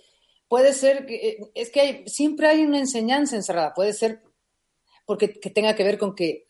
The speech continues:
soltar el control, eh, entregarse a la voluntad de Dios.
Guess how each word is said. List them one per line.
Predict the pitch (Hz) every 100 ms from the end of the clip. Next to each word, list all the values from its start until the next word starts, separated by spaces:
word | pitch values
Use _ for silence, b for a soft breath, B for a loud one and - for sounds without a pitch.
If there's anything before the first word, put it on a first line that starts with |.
| _
soltar | - - 175 190 208
el | 214
control, | 190 180 190 208 208 b b b b -
eh, | 175 175 170 160 156 - _ _ _
entregarse | 196 190 180 170 202 233 - 226 233
a | 190 175
la | 160 165
voluntad | 156 156 147 185
de | 175
Dios. | 170 196 226 240 -